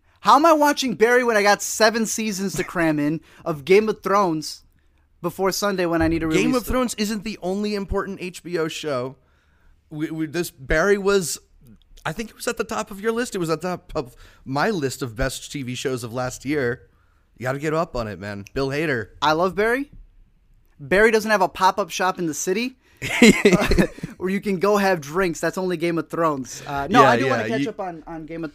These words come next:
Speaker 1: uh, on Barry, and I do wanna catch up on it, uh, more so when I can, when I can binge it.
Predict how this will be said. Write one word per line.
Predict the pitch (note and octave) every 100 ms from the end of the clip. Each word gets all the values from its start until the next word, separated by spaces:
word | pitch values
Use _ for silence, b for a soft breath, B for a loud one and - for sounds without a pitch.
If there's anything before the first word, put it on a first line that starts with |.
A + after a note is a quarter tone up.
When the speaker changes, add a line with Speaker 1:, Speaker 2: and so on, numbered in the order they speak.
| -
Speaker 1:
uh, | D#3+
on | D#3 D#3
Barry, | D3+ D3+ D#3
and | D3+
I | D3
do | D#3
wanna | E3+ D#3+
catch | E3 -
up | D#3+
on | D#3+
it, | D#3 C#3+ b b b -
uh, | C#3 C3+ C3+
more | C3+ G#3
so | - E4+
when | F3 F3+
I | F3
can, | - C#3 -
when | D#3
I |
can | D#3 C3+
binge | D3+ D3+
it. | A#2